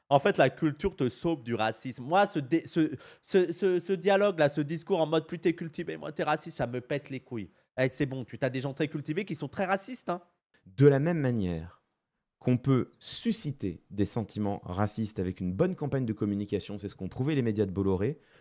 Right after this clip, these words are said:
Speaker 2: je crois que l'on peut, euh, dissoudre ces préjugés avec une réelle délibération des citoyennes et des citoyens entre eux.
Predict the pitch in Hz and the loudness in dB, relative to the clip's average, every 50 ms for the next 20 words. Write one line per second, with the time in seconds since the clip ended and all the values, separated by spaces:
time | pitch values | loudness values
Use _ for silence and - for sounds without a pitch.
0 | - - 87 82 95 139 151 - - - 92 87 101 131 - _ _ _ _ _ | -12 -12 -4 4 4 4 4 4 0 -4 -2 -2 -4 -6 -10 _ _ _ _ _
1 | _ _ - 127 123 123 123 123 117 - 147 147 139 123 - - _ _ _ - | _ _ 2 4 6 6 6 4 4 4 4 6 4 2 -2 -10 _ _ _ 0
2 | 104 101 95 82 - - - - 98 95 95 202 214 - - - 185 190 147 107 | 2 2 2 2 0 -6 -12 -12 -8 -2 0 0 2 2 0 -2 -2 0 0 0
3 | 101 95 - 104 98 - - 143 143 117 113 104 85 92 92 98 117 - _ _ | 0 0 -2 -4 -4 -2 0 0 2 2 2 -2 -2 -2 -4 -4 -6 -10 _ _
4 | _ _ _ _ - 117 117 113 104 101 117 123 147 151 - - _ _ _ - | _ _ _ _ 0 4 4 4 4 4 4 2 2 0 -4 -12 _ _ _ -2
5 | 113 107 104 101 95 98 107 143 175 156 151 156 156 - - 92 92 131 120 120 | 0 0 2 2 0 2 2 4 4 4 4 4 2 -2 -4 0 2 2 2 4
6 | 113 113 101 101 98 - 131 131 104 87 - 92 104 110 113 104 92 90 85 - | 2 2 2 0 -2 -4 -6 -6 -6 -6 -6 -2 -2 -2 0 0 -2 -4 -6 -10
7 | 90 - 104 95 98 113 - - _ - 113 104 98 - - - 82 76 | -8 -6 -6 -4 -4 -6 -8 -10 _ -2 0 0 0 -2 -4 -8 -8 -8